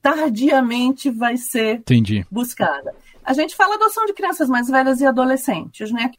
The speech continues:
Speaker 1: Eu entendo que não seja exatamente o gargalo. Acho que até oito, nove, até dez anos a gente consegue com facilidade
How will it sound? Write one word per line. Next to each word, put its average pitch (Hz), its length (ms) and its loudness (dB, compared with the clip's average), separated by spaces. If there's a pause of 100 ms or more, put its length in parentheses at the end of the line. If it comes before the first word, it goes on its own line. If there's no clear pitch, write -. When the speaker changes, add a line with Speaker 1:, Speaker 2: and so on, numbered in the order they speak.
(220)
Speaker 1:
Eu 320 160 2
entendo 349 400 -2
que - 160 -6
não 339 240 4
seja 285 640 2
exatamente 269 640 2
o 254 40 2
gargalo. 208 640 4
Acho - 300 2
que 277 60 -2
até 302 380 4
oito, 277 460 2
nove, 254 480 6
até 294 240 2
dez 320 380 2
anos 262 360 2
a 254 100 4
gente 262 260 -2
consegue 240 560 -2
com 294 180 2
facilidade 208 920 4